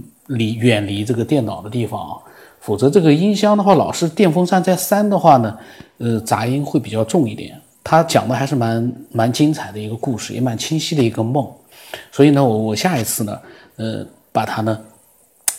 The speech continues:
剩下来的呢，把它再更加录得清楚一点吧。今天就先，呃，录这么多。然后我真的是，呃，觉得真的非常的羡慕他，因为为什么？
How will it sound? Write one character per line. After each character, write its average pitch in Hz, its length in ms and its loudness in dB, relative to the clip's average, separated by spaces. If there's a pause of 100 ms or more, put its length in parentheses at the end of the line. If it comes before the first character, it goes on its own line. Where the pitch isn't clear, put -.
剩 143 200 2
下 123 80 2
来 107 140 -2
的 107 120 -8
呢， 107 160 -8 (360)
把 - 80 -12
它 117 120 -8 (400)
再 120 300 2 (240)
更 165 140 0
加 131 180 -2
录 151 180 -2
得 110 60 -6
清 - 180 0
楚 - 140 -8
一 - 60 -12
点 - 160 -14
吧。 - 200 -18 (560)
今 156 160 0
天 202 220 2
就 139 260 6
先， 160 580 2
呃， 110 260 0
录 123 160 0
这 113 100 -4
么 104 100 -6
多。 95 220 -12
然 123 100 2
后 202 100 6
我 113 520 2
真 147 240 0
的 160 80 2
是， 110 400 -2 (420)
呃， 110 320 0
觉 104 200 -4
得 110 360 0
真 120 160 -4
的 117 320 0
非 127 200 -4
常 110 280 -8
的 110 340 -4
羡 196 220 -2
慕 101 120 -6
他， - 240 -10
因 131 100 -6
为 143 80 -4
为 170 80 2
什 - 100 -8
么？ 90 220 -16